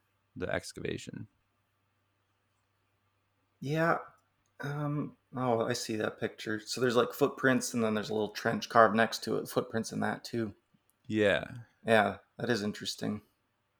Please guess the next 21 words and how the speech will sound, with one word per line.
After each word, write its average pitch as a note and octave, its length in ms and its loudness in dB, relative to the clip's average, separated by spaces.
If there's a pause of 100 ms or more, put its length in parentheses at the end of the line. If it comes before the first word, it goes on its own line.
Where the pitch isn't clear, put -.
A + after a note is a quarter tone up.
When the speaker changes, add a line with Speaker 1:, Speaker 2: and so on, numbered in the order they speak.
(420)
Speaker 2:
I A#2 60 0
would B2 80 4
imagine A2 460 2
that's - 340 -4 (380)
the, A2 240 0
um, G#2 340 0 (1300)
excavation, G#2+ 920 -4
but - 200 -6 (640)
Speaker 1:
Yeah, A2 160 0
especially G#2+ 380 2
you F#2+ 60 2
see G#2 200 -2
those, F2+ 180 2
Speaker 2:
Huh. F#2+ 60 0
Speaker 1:
like, F2 180 0
three G2 540 -4 (680)
perpendicular, F#2+ 920 0 (1300)
not - 140 -8
perpendicular, E2+ 540 -6
parallel F#2+ 460 0
lines. F2+ 540 -4